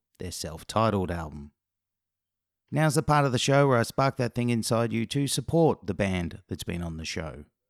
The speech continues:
So if you enjoyed the music or you enjoyed the conversation at the end there, now's your chance. Get online,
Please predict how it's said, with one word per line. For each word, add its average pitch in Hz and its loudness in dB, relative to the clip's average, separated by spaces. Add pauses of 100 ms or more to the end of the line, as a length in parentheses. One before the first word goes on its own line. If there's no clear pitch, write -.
(140)
So - -2
if 147 -4
you 165 4
enjoyed 165 2
the 147 -2
music 143 0 (220)
or 190 6
you 123 4
enjoyed 104 2
the 98 -4
conversation 101 -2
at 92 -2
the 98 -4
end 101 0
there, 98 -4 (380)
now's 113 2
your 107 -4
chance. - -10 (180)
Get 117 0
online, 120 0